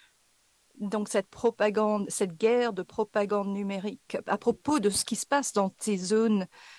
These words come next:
à conflit sont très puissantes et forment comment les leaders de ces pays pensent à ces conflits. Alors, il faut vraiment qu'on puisse mieux former,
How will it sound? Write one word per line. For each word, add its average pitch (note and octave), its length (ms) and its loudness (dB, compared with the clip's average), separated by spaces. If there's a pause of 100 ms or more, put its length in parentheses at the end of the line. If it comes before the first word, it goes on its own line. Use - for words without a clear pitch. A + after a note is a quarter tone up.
(120)
à B2 140 -4
conflit A#3 600 -4
sont G#3 200 -6
très A#3 220 2
puissantes G#3 640 0
et G3 80 2
forment A#3 640 0 (360)
comment D#4 580 2 (960)
les A#3 480 0
leaders A3 1080 0 (560)
de G#3+ 260 2
ces G#3 220 2
pays A3 560 0 (120)
pensent B3+ 440 -2 (220)
à G3+ 100 2
ces G3 200 -4
conflits. G3 400 -6
Alors, F#3 180 0
il G3+ 100 -4
faut A#3+ 200 2
vraiment A#3 460 2
qu'on G#3+ 180 -4
puisse - 340 -10
mieux A#3 280 2
former, A#3 760 2